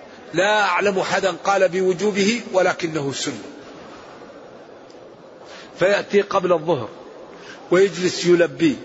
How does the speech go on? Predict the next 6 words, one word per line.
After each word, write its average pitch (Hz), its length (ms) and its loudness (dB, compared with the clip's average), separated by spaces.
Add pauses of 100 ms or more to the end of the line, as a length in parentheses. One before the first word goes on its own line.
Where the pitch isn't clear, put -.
(1200)
حتى 180 640 0
تظهر 160 280 0
الشمس 147 440 -4
من 147 140 -2
الغد 131 260 0 (1800)
يوم 160 200 2